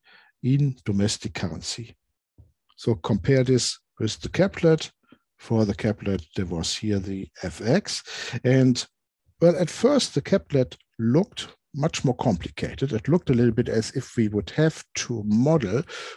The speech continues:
two stochastic quantity, the future interest rate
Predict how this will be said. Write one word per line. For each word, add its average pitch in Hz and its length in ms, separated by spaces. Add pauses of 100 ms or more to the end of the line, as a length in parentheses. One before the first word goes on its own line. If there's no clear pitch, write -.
(160)
two 190 120
stochastic - 680
quantity, 123 720 (380)
the 113 200
future 139 880
interest - 580
rate 117 360